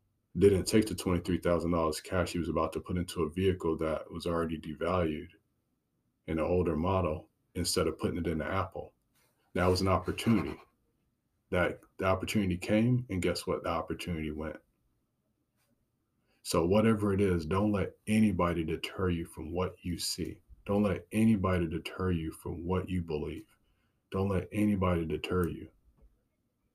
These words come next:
and stop you from dreaming and believing. Things aren't gonna go, always go as planned. Just like I was saying about Apple, well, I actually was trying to get an investment of five thousand dollars at the bank a couple times. Those things I had to learn about credit and,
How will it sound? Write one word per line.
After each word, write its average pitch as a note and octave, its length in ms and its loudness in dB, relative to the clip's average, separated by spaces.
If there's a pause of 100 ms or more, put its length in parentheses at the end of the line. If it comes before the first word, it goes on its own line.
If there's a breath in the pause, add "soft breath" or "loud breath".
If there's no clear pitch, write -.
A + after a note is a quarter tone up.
(140)
and F2 160 -2
stop - 440 0
you E2 120 -4
from F2 220 -10
dreaming E2 480 -2
and D#2 100 -4
believing. D#2 480 -4
Things G#2 240 2
aren't F#2+ 180 0
gonna F2+ 140 -2
go, E2 160 -4
always D#2+ 200 -2
go D#2+ 200 -2
as D2+ 100 -4
planned. F#2+ 400 -8 (1040)
Just G#2 160 4
like F#2+ 160 2
I F#2+ 60 4
was F#2 120 2
saying F#2+ 180 2
about E2+ 240 0
Apple, F#2 480 -4
well, E2+ 160 -2
I F#2+ 120 4
actually F#2 240 -2
was E2 80 -4
trying F2+ 240 -2
to E2+ 60 -2
get E2+ 140 0
an E2+ 80 -2
investment E2+ 500 -2
of D#2+ 80 -10
five D#2+ 260 0
thousand E2 340 -6
dollars E2+ 300 0
at D#2 120 -4
the D#2 80 -6
bank F2+ 280 -4
a F2+ 40 -10
couple G2+ 320 -4
times. F2 320 -6
Those F2+ 180 -6
things F#2+ 200 -4
I F2 80 0
had E2 120 -2
to F2+ 60 -6
learn F2 200 2
about E2 280 0
credit F2+ 440 -2
and, F#2 180 -16